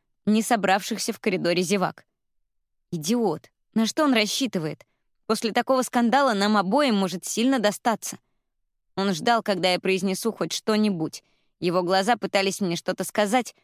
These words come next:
но я не понимала. Ослеплённая своей болью, я хотела лишь одного — закрыться в комнате, одной. «Я тебе уже всё сказала, Денис». Мне было стыдно за свой голос. Он звучал ничтожно, жалко.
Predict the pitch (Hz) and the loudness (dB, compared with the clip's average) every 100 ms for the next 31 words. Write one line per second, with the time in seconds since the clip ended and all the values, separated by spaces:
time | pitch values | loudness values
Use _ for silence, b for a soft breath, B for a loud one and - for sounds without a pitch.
0 | _ _ - 170 165 175 180 233 254 254 | _ _ -4 -2 0 -2 0 2 2 2
1 | 190 151 - _ _ _ _ - 185 208 | 0 -4 -12 _ _ _ _ -6 -2 -2
2 | 196 233 247 214 185 180 190 190 185 180 | -2 0 0 2 0 0 0 2 0 2
3 | 262 233 185 160 180 202 254 240 180 185 | 0 2 0 0 -2 -2 0 0 0 0
4 | - 170 190 165 160 - _ _ - 190 | -2 -2 -2 0 -4 -8 _ _ -2 -2
5 | - 240 - 226 - 208 170 151 - - | 0 -2 -2 -6 0 0 0 -4 -10 -18
6 | _ 190 196 208 165 - _ _ _ _ | _ 0 2 2 0 -6 _ _ _ _
7 | _ _ _ _ _ _ _ 202 202 - | _ _ _ _ _ _ _ -2 -2 0
8 | 196 220 202 - 226 220 233 202 208 175 | 0 2 0 -2 -4 -2 -2 2 2 2
9 | 170 175 170 160 - _ _ _ _ _ | -2 -2 -2 -4 -10 _ _ _ _ _
10 | 185 185 170 165 165 - 240 202 180 160 | -2 0 0 -2 -4 -2 -2 0 -2 -2
11 | 156 160 156 170 156 147 - _ _ _ | -4 -4 -2 -2 -2 -4 -14 _ _ _
12 | - 202 185 180 - 202 190 185 - - | -4 -2 0 -2 -2 0 0 -2 -4 0
13 | 208 196 156 139 _ 165 208 202 - 180 | 0 0 -4 -12 _ 0 2 2 -2 -12